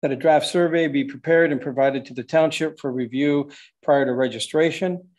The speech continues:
that no annual fee be required as the license agreement is for a driveway, that once the above conditions have been fulfilled, a bylaw be passed at a future council meeting to authorize the mayor and clerk to execute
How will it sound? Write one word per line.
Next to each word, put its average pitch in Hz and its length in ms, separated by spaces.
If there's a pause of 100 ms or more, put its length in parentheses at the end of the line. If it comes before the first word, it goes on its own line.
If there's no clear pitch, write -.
(300)
that 127 160
no 123 220
annual 123 360
fee 180 240
be 160 160
required 143 540
as 123 160
the 120 80
license 135 400
agreement 131 380
is 113 100
for - 180
a 123 80
driveway, 170 600 (600)
that 135 120
once 143 300
the 143 80
above 135 300
conditions 123 460
have 120 120
been 120 160
fulfilled, 170 560
a 123 60
bylaw 123 400
be 117 100
passed 131 480 (380)
at 127 100
a 123 60
future 143 340
council 139 420
meeting 143 380
to 131 160
authorize 123 500
the 117 120
mayor 127 260
and 117 140
clerk 143 320
to 123 160
execute 123 500